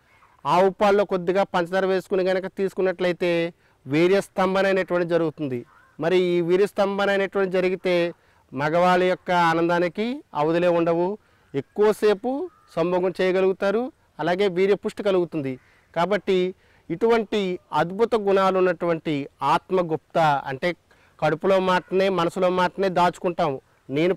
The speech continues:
పని చేయలేకపోతున్నానని పది మందితో చెప్పుకోం కదా, కానీ అలాగా మన సిగ్గును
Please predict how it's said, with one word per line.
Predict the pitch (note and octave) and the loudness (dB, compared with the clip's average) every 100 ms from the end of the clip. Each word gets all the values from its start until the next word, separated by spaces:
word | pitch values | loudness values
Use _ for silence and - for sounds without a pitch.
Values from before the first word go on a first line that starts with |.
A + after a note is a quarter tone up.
| F3 | 0
పని | F3 E3+ | -2 0
చేయలేకపోతున్నానని | G3+ G3 F#3+ F3+ G3 F#3+ F#3+ F#3+ G3 G3+ | 2 2 -2 -4 -4 -2 0 0 0 -2
పది | F3+ F3 | -2 0
మందితో | F#3+ G3 G3+ G3 | 0 -2 -4 -4
చెప్పుకోం | F3+ G3 G3 | -2 -2 -2
కదా, | G3+ C4+ F4+ - _ _ _ - | -2 -4 -6 -14 _ _ _ -4
కానీ | E3+ F#3+ F3+ E3+ - _ _ _ | 2 4 2 0 -6 _ _ _
అలాగా | B2+ D#3+ F#3 F#3+ F3 D#3+ D#3+ _ _ - | -2 2 2 2 2 0 -4 _ _ -8
మన | D3+ E3 | -4 -4
సిగ్గును | - G3 F#3 A#3+ A#3+ | -4 -6 -2 0 0